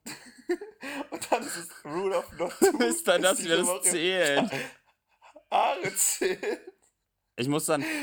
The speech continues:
Speaker 1: Längste Fol-, der
Speaker 2: <laughs>
Speaker 1: längste. Hey, könnten wir nicht so ein, könnten wir nicht so einen Weltrekord aufstellen, dass wir den längsten Podcast der Welt aufnehmen? Ich mein,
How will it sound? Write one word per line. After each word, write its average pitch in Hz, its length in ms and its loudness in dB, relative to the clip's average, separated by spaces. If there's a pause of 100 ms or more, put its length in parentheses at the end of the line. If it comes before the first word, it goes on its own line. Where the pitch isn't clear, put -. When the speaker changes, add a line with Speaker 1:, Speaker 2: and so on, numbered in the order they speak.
(180)
Speaker 1:
Längste 165 540 -2
Fol-, 147 340 -2
der 160 120 0
Speaker 2:
<laughs> - 0 -
Speaker 1:
längste. - 340 -4 (200)
Hey, 196 260 0
könnten 196 280 -4
wir 214 80 -4
nicht 220 160 -6
so 175 120 -4
ein, 139 120 -12 (160)
könnten 185 220 -8
wir 214 40 -12
nicht 202 160 -8
so 165 140 -6
einen 107 300 -12
Weltrekord 196 640 -4
aufstellen, 190 480 -6 (180)
dass 139 140 -12
wir 147 80 -8
den 131 140 -10
längsten 170 420 -8
Podcast 180 480 -8
der 165 100 -6
Welt 127 240 -6
aufnehmen? 110 500 -14
Ich - 120 -20
mein, 139 180 -8